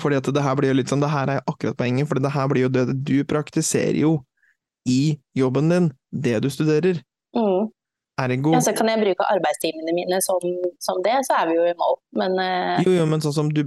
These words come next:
Speaker 1: ja, det er nettopp det, det er det, det er der den definisjonen er litt
Speaker 2: Ja.
Speaker 1: vag, fordi at de per nå så regner ikke med faglig relevant jobb for studiet.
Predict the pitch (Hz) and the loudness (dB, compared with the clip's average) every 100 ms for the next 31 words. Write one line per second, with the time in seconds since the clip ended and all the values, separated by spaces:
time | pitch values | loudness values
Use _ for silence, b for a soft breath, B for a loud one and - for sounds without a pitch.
0 | - 147 110 160 156 151 151 147 151 143 | -2 -2 0 0 0 0 0 0 -2 0
1 | 135 143 - - 151 143 139 135 139 139 | 0 0 -4 -4 -4 -2 -2 -2 -2 -2
2 | 135 131 139 - 123 127 131 127 131 135 | -2 -2 -4 -2 -2 0 0 0 -2 0
3 | 135 143 156 143 - 143 139 135 135 135 | 2 2 2 -2 -2 -2 0 2 2 2
4 | 135 139 143 156 143 123 127 131 170 131 | 0 0 0 0 0 0 -2 -2 0 0
5 | 139 - - 139 117 113 117 120 131 131 | -2 -4 -4 -2 0 0 0 0 -2 -2
6 | 135 139 143 - 120 127 135 123 185 | -2 0 -4 -2 -2 -2 -2 0 0